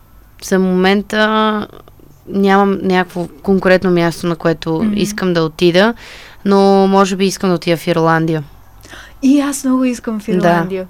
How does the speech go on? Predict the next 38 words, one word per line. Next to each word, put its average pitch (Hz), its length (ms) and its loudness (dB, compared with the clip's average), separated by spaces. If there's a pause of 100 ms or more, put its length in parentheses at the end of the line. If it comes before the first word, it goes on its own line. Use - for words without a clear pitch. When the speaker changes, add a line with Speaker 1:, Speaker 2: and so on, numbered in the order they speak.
Speaker 2:
Тя 247 120 -4
ми 247 60 2
Speaker 1:
много. 262 140 4
Speaker 2:
обаче 214 260 0
на 214 80 -6
второ 202 320 -4
място, 180 380 -8
Исландия 190 440 -8
ми 180 120 -8
е 170 80 -10
на 170 120 -14
първо. 170 380 -10 (280)
<laughs> 220 100 -4 (840)
Speaker 1:
Ами, 233 360 4
бих 254 240 0
отишла, 285 320 2
бих 254 180 0
отишла 262 300 -6
навсякъде. 185 400 0
Бих 226 200 -4
отишла, 220 300 -6
както 185 240 -2
казах 180 260 0
вече, 175 260 -2
в 160 60 -10
Ирландия. 180 760 2
М, 190 160 -4 (180)
бих 202 400 -4
отишла... 196 760 -2
в - 80 -10
Холандия, 240 400 0
не 208 60 0
съм 175 140 -4
ходила, 165 300 -4
което - 240 -12
е 165 40 -12
супер - 280 -14
странно. 190 560 -6